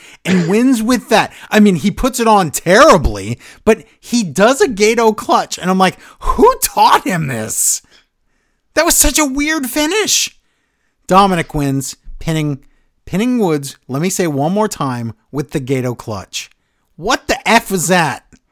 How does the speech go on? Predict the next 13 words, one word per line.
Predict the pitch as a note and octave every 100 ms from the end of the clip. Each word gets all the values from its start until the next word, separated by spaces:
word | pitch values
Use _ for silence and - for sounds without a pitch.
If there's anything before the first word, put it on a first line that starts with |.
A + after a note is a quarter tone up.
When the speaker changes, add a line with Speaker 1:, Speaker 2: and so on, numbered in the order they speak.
| _ _ _ _ _ _ _ _ _ _ _ _ _ _ - _ -
Speaker 2:
And | B2 C3
he | B2+
looks | A2 -
so | - D#2+
proud. | - C2 C#2 _ _ _ _
Speaker 1:
He | _ E3+
looks | D#3+ D#3+ -
so | G#3+ A#3
proud | - G3+ G3 F3+
that | E3+
he | D3
beat, | C#3+ D#3 D#3 _ _ _
um, | C3+ C3 B2+ A#2+ A2+